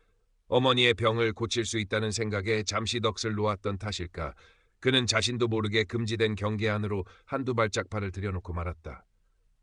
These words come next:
발밑에 마른 풀잎이 부스러지는 소리가 유난히 크게 들렸다. 바로 그 순간이었다. "네 이놈, 여기가 어디라고 함부로 기웃거리느냐?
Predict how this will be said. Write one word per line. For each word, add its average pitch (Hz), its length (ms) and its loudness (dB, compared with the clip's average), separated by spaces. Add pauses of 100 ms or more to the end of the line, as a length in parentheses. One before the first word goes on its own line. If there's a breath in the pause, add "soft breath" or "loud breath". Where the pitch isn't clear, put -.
(120)
발밑에 120 500 4
마른 110 320 4
풀잎이 113 460 -4
부스러지는 98 640 -2
소리가 87 520 -6
유난히 95 460 -2
크게 98 260 -8
들렸다. 78 600 -10 (720)
바로 87 260 -2
그 90 120 -8
순간이었다. 87 840 -8 (960)
"네 117 220 6
이놈, 90 440 -4 (480)
여기가 156 400 10
어디라고 143 400 8
함부로 156 340 2
기웃거리느냐? 120 840 0